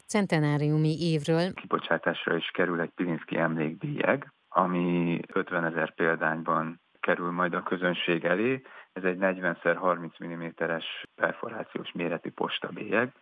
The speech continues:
Speaker 2: Takács Tamás Péter grafikus művész tervei alapján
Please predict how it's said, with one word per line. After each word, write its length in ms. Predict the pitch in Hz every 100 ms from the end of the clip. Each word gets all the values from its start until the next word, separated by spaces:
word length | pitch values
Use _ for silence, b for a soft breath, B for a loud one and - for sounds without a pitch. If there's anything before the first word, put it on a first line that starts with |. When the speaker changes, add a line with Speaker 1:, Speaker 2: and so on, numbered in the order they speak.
| -
Speaker 2:
Takács 400 | - 85 78 78
Tamás 340 | - 80 76 -
Péter 320 | 78 78 82
grafikus 460 | 82 82 78 - -
művész 440 | - 85 82 - -
tervei 320 | - 85 82
alapján 640 | 82 82 - 82 82 80